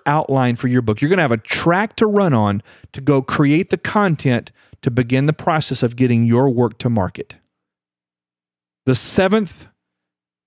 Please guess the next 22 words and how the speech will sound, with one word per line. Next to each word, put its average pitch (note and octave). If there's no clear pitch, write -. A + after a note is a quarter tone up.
and F#3
maybe D4+
the B3+
most G3+
important E3
reason D3
why C#3
you D3
should D#3
be D3
at C#3
the D3
Create, D3
Publish, D#3
Profit D3+
workshop D#3
is A#2
this. -
Because E3
someone C4
out E3
there A#2+